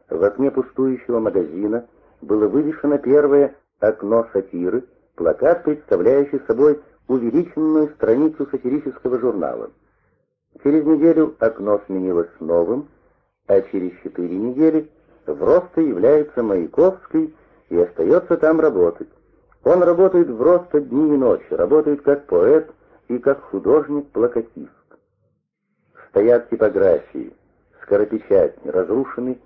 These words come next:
литографии, а республике нужны плакаты, лупки,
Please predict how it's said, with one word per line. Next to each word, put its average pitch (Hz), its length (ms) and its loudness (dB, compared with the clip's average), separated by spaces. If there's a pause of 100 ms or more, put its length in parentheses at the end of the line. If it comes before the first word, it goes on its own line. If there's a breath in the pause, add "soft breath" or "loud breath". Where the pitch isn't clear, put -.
(120)
литографии, 110 960 -2 (360)
а 87 120 0
республике 151 720 -2
нужны 135 500 -2
плакаты, 127 840 0 (320 soft breath)
лупки, 127 840 -6